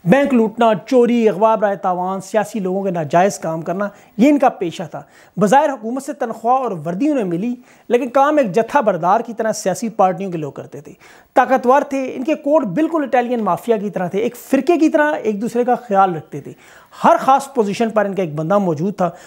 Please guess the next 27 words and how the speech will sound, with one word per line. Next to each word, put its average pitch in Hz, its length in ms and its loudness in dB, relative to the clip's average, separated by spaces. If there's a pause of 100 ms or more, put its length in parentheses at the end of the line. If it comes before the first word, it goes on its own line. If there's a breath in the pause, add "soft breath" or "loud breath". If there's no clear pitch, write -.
(140 loud breath)
और - 100 4
सदर 254 360 2
मुमलिकत 302 500 2
तक 285 160 -2
इनसे 262 200 -4
डरता 220 340 -2
था, 233 120 -2
उसको 226 220 -6
घर 180 240 -2
जाके 220 280 2
डराते 147 340 -6
थे। - 120 -20 (420 loud breath)
जब - 120 6
सदर 285 200 2
क्रिश्चियन 302 340 -6
इलेक्शन 226 320 -2
जीत 226 180 -6
कर 220 140 0
आया 190 160 0
तो 233 120 -4
उसने 233 160 -8
सुप्रीम 240 380 -4
कोर्ट 226 220 2
के 226 80 -4
जजेस 170 360 -2
की 240 80 -4
प्रॉपर्टियां, 190 580 0